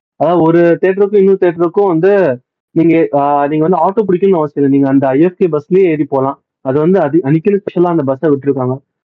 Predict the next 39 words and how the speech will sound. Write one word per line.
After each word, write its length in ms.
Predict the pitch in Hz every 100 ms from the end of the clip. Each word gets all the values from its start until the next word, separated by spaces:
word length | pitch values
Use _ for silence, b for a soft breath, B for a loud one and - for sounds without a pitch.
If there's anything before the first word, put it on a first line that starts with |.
| _
So, 140 | - 240
இந்த 60 |
மாதிரி 220 | 254 226
நிறைய, 220 | 170 214 247
நிறைய 360 | 220 240 233
ரொம்ப 260 | 156 160 202
அந்த 180 | 180 147
பேக், 540 | 123 139 202 202 143 -
பண்ற 280 | 151 190 202
பேக்ல, 380 | 170 175 208 165 139
பேக் 520 | 185 254 240 247 - _
ஏதோ 160 | - 269
பவுச் 340 | 269 240 330
கொடுத்தா 240 | - 208 208
இருந்துச்சு. 220 | 196 170
அப்புறம் 240 | 160 254
ஓப்பன் 260 | 220 233 208
பண்ணா 240 | 233 208
பேக். 320 | 156 160 170 _ _ -
அதை 200 | 156 180
நீங்க 220 | 196 254
மாட்டிக்கோ 400 | 165 196 226 277
செய்யலாம், 280 | 262 220 269
இல்ல 160 | 233
ஒரு 220 | 175 170 175
ஷோல்டர்ல 280 | 208 214 214 190
போடுற 200 | 185 175
மாதிரி 260 | 170 185
கூட 160 | 190 185
இருக்கலாம். 300 | 143 143 147 _ _ _ _ -
ரொம்ப 360 | 202 294 269
என்ன 140 | 196 247
சொல்றது, 320 | 185 139 139
ஒரு 140 | 139
எஃபிஷியன்டான 960 | 143 160 277 269 285 269 247 233 240 247
ஒரு 200 | 208 160
அஃபோர்ட், 460 | 143 - 233 208
ஆ, 240 | 151 151 151
ரொம்ப 580 | 160 214 247 185 139